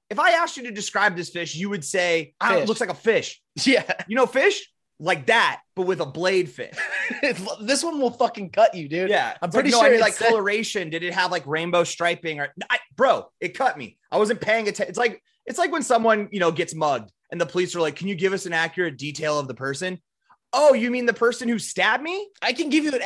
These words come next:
Speaker 2: I can give you an accurate detail of the knife. I can describe the knife in detail. Is that gonna help you?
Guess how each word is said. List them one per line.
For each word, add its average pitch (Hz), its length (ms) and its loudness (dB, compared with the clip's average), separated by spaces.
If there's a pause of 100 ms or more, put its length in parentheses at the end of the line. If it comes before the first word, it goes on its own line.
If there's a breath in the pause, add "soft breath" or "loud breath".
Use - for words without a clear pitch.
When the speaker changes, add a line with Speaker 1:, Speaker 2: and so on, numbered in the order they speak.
(120)
Speaker 2:
I 233 100 0
can 294 160 -4
give 294 140 0
you 320 100 2
an 262 80 -2
accurate 240 420 0
detail 233 380 2
of 202 80 -2
the 190 100 -4
knife. 220 480 -4 (220)
I 208 60 -4
can 208 200 -6
describe 220 420 0
the 208 60 -2
knife 226 320 0
in 220 140 -6
detail. 165 420 -2
Is 170 120 -4
that 165 160 0
gonna 214 140 -6
help 240 220 -2
you? 349 220 -4